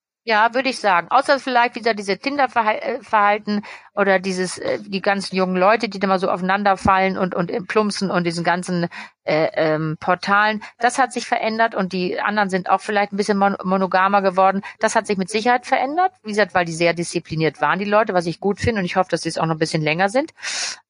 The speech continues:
Ähm, das wird so sein. Aber sonst, die Problematiken, die einen, die, die sich um Sex gekümmert haben, sich jetzt noch mehr gekümmert und die anderen, die vorher schon immer so eher so ein bisschen, hm, eigentlich besondere Anlässe braucht, um Sex gut zu finden und Sex zu haben,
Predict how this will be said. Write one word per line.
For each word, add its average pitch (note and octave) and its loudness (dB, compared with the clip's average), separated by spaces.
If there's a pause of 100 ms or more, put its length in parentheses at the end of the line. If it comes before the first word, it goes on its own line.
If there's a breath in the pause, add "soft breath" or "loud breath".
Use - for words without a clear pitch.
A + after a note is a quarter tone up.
(140)
Ähm, F#3+ 2
das F3+ -4
wird F#3 0
so - -4
sein. F3 0
Aber G3 0
sonst, A3 0
die F3+ -4
Problematiken, G#3 0
die A#3 -4
einen, A#3+ 0
die, G#3 -4
die G3 -6
sich F#3+ -2
um F3+ 0
Sex G3+ -2
gekümmert G3+ -2
haben, F#3 4
sich E3+ -4
jetzt E3+ 0
noch F3+ 0
mehr F3+ 2
gekümmert F#3 0
und D#3 -4
die E3 2
anderen, E3+ 0
die D#3 -4
vorher G3 2
schon F3+ -2
immer F3 2
so G3+ -2
eher F3+ 2
so E3+ -2
ein E3 -2
bisschen, E3+ 0
hm, F3+ 0
eigentlich F#3 -2
besondere E3+ 0
Anlässe G3 0
braucht, F3+ 4
um E3 0
Sex - 0
gut F3+ -2
zu F3+ 0
finden F3 0
und E3+ 0
Sex - -2
zu E3 2
haben, D#3+ 2